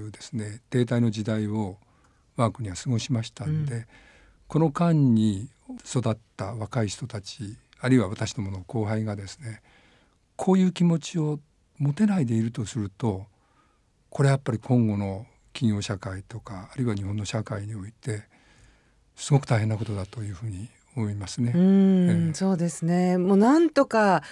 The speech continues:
Speaker 2: 悪くならないようにというような考え方になってしまってますもんね。
Speaker 1: そうなんですね。ですからそこをなんとかですね、少しでも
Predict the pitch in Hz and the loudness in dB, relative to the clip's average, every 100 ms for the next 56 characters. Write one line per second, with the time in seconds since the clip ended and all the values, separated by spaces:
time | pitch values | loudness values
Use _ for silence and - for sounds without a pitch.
0 | - 196 233 311 277 214 180 180 233 277 | -4 2 4 4 4 4 6 6 6 6
1 | 262 196 165 147 165 151 156 160 160 147 | 6 6 6 4 4 4 2 2 2 0
2 | 156 170 165 165 165 170 151 160 277 - | 0 0 2 0 0 0 2 2 2 0
3 | - 165 143 151 147 143 139 131 139 202 | -2 0 0 0 -2 -2 -4 -4 0 4
4 | 285 320 - _ _ _ - _ _ _ | 4 0 -6 _ _ _ -20 _ _ _
5 | _ _ _ - - 117 101 - 139 135 | _ _ _ -4 0 0 0 0 4 4
6 | 139 135 - 127 - 143 - 147 151 202 | 4 -2 -4 -6 -6 -6 0 2 2 -2
7 | - 185 151 127 - 123 110 101 160 - | -2 -2 0 0 2 2 2 -2 -8 -14
8 | - - - 175 180 151 127 104 | -16 -14 -6 -2 2 4 4 2